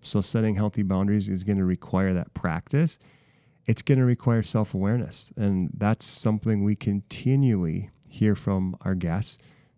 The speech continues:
being aware of where you're at, your situations. Um,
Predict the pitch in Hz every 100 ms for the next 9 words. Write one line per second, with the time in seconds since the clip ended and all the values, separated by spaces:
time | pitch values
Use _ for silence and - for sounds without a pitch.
0 | - 104 107 107 95 98 98 98 113 113
1 | 92 95 95 95 87 80 90 110 - 98
2 | 92 90 90 - 95 - 90 87 90 -
3 | 117 131 - - - _ _ - 101 98
4 | 98